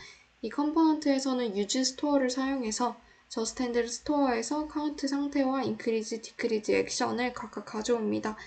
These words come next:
카운터 상태 컴포넌트는 상태를 표시하고 버튼 클릭 시 상태를 변경하는 역할을 합니다. 다음으로 이 프로젝트를 실행해 보겠습니다.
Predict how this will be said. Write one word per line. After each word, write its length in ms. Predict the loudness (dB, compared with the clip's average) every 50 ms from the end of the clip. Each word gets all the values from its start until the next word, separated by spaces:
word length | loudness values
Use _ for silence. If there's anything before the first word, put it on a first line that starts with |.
| -18 -20 -20 _ _ _ _ _ _ _ _ _ _ _
카운터 320 | 2 4 4 6 6 4
상태 400 | 4 2 2 0 0 0 0 0
컴포넌트는 760 | 2 2 2 4 4 4 2 2 0 -2 -2 -2 -2 -2 -4 -4
상태를 480 | -4 -6 -6 -2 0 2 2 2 2 2
표시하고 680 | 2 0 2 2 2 2 2 0 -2 0 -2 -2 -2 -6 -14 -20 -14 _
버튼 300 | -6 -6 -4 -4 -4 -4
클릭 280 | 0 0 2 2 2 0
시 140 | 0 -2 -2
상태를 540 | -2 -2 -2 0 0 -2 0 0 0 0 -2
변경하는 640 | -4 -4 -4 -2 -2 0 0 0 -2 -2 0 0
역할을 400 | -2 -2 -2 -4 -4 -4 -2 -2
합니다. 440 | -2 -2 -2 -2 -4 -2 -2 -4 -4 -6 -14 -20 -20 _ _ _ _ _ _ _ _ _ _ _ _ _
다음으로 520 | -6 -2 0 0 2 2 0 2 2 2 2
이 140 | 2 0 0
프로젝트를 640 | 0 2 4 4 2 2 0 0 0 2 2 2
실행해 420 | 2 2 2 2 2 2 2 0 0
보겠습니다. 640 | 0 0 -2 -2 -2 -4 -6 -6 -4 -6 -6 -8